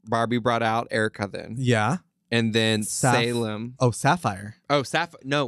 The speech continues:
Speaker 1: wait.
Speaker 2: S-, it was Samora Sapphire.
Speaker 1: Yes.
Speaker 2: Sapphire Davenport.
Speaker 1: Bitch, that entrance?
Speaker 2: She comes out just in
Speaker 1: Ah!
Speaker 2: full on ruffles, a ruffle ro-, with, like, these
Speaker 1: Ruffle? I
Speaker 2: horns.
Speaker 1: thought she was in French too.
Speaker 2: Uh,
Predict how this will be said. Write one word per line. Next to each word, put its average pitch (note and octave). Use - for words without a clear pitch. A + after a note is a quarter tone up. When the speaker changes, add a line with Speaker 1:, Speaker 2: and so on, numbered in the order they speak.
Speaker 1:
wait. B2+
Speaker 2:
S-, -
it D#3+
was C#3+
Samora C#3+
Sapphire. A#2
Speaker 1:
Yes. -
Speaker 2:
Sapphire D3+
Davenport. A2+
Speaker 1:
Bitch, A#3
that B3+
entrance? A#4+
Speaker 2:
She -
comes D#3
out B2+
just -
in A2+
Speaker 1:
Ah! C4
Speaker 2:
full D#3
on C3
ruffles, F3+
a C3
ruffle C#3+
ro-, C#3
with, C3
like, B2
these C3
Speaker 1:
Ruffle? E3+
I -
Speaker 2:
horns. -
Speaker 1:
thought -
she F#4
was G4+
in F#4
French G4
too. F4+
Speaker 2:
Uh, A#2+